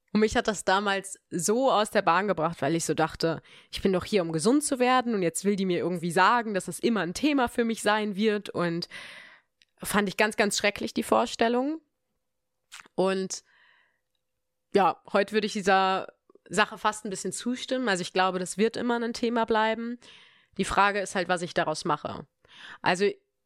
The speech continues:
ich glaube, dass ich mittlerweile so stabil bin, dass wenn ich irgendwie wieder in so eine Situation kommen würde, dass ich doch ganz, ganz klar weiß, okay, wo führt das hin? Und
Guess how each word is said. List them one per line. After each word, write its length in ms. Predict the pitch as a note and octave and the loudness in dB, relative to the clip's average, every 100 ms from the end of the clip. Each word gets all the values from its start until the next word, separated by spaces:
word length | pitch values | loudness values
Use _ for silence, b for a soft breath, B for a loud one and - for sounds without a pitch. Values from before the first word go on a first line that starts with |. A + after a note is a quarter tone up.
| - | -2
ich 200 | G3 - | -2 2
glaube, 400 | A3+ A3 A3+ A#3 | 2 2 0 -2
dass 200 | F#3+ - | -2 -4
ich 120 | - | -4
mittlerweile 440 | G3+ F#3+ F3+ F3+ E3+ | 0 0 2 0 0
so 140 | G3+ | -4
stabil 400 | - F#3 G#3 A#3+ | -2 -2 0 0
bin, 180 | A3+ A3 | 0 -2
dass 220 | G3 - | -4 -2
wenn 160 | F3+ F3+ | 0 -2
ich 240 | - - | -6 -6
irgendwie 320 | F#3 F3+ F#3 | -2 0 0
wieder 200 | F3 F3+ | 0 -2
in 80 | E3 | -2
so 80 | E3+ | -2
eine 120 | F3 | -2
Situation 760 | E3 F3+ E3+ - F#3+ F#3+ F#3+ F3+ b b b - | -2 -2 -2 -2 -2 -2 -2 -8 b b b 0
kommen 340 | G#3+ A#3 A#3+ | 2 2 0
würde, 200 | A3 G#3+ | -2 -2
dass 140 | F#3+ F3+ | -2 -6
ich 160 | - | -2
doch 200 | G3 - | -2 0
ganz, 340 | G3 F#3+ - - | -2 -2 -4 -4
ganz 500 | E3+ F3 - - - _ _ _ _ _ - | -4 -4 -4 -6 -10 _ _ _ _ _ -2
klar 340 | F#3+ G3+ G3+ | 2 2 2
weiß, 280 | G3+ G3+ F3+ | 0 0 -4
okay, 260 | - F#3+ | -4 -2
wo 80 | E3+ | -2
führt 260 | - F#3+ F3+ | -2 -2 -2
das 160 | E3+ | -2
hin? 320 | - A3 B3+ - b b b b b b b b | 0 0 -2 -6 b b b b b b b b
Und 440 | G3+ G3 G3 - | 2 2 -2 -8